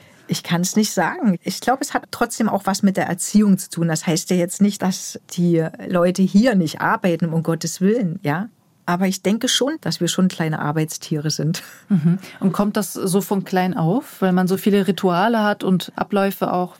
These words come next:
Speaker 2: in der Schule zum Beispiel?
Speaker 1: Ich glaub schon, dass das bisschen auch was damit zu tun hat.
Speaker 2: Apropos, wie war das in der Schule eigentlich? Was habt ihr da für Rituale gehabt? Da war's ja sicherlich auch streng. Ihr hattet ja auch Regeln, oder?
Speaker 1: Ja, natürlich.
Speaker 2: Was
Speaker 1: Klar,
Speaker 2: zum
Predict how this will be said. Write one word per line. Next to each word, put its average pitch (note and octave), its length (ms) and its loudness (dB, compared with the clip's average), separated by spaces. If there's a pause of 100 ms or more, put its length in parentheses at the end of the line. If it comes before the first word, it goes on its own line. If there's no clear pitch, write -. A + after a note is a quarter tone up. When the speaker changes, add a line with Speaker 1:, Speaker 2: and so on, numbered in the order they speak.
(160)
Speaker 2:
in F3+ 140 2
der E3 100 2
Schule G3 260 0
zum F#3 160 0
Beispiel? E3+ 640 2 (360)
Speaker 1:
Ich - 140 -4
glaub - 300 -4
schon, C#4+ 280 -2
dass F#3+ 180 0
das D#3+ 160 -4
bisschen - 280 -6
auch - 220 -4
was - 220 -6
damit C3 280 -4
zu E3+ 140 -6
tun D#3+ 360 -2
hat. D#3 260 -4 (560)
Speaker 2:
Apropos, F#3+ 440 0
wie D3 120 -2
war C#3+ 100 0
das C#4 180 -4
in E3+ 60 0
der C#3+ 80 2
Schule D#3 300 0
eigentlich? D3 560 -4 (240)
Was F3+ 160 -2
habt F3 160 -4
ihr E3+ 60 0
da D#3+ 100 0
für E3 200 -2
Rituale F#3+ 460 0
gehabt? C#3 320 -4
Da C#3+ 80 -2
war's D3+ 160 -2
ja F3+ 80 -2
sicherlich F#3+ 380 -2
auch G3 80 -4
streng. D#3+ 280 -2
Ihr D#3 120 2
hattet E3 180 -2
ja F3+ 80 2
auch E3+ 120 -4
Regeln, D#3+ 340 2
oder? F3 180 2
Speaker 1:
Ja, C#3+ 200 0
natürlich. F3 460 -4
Speaker 2:
Was F3+ 120 2
Speaker 1:
Klar, E3+ 100 0
Speaker 2:
zum E3+ 100 2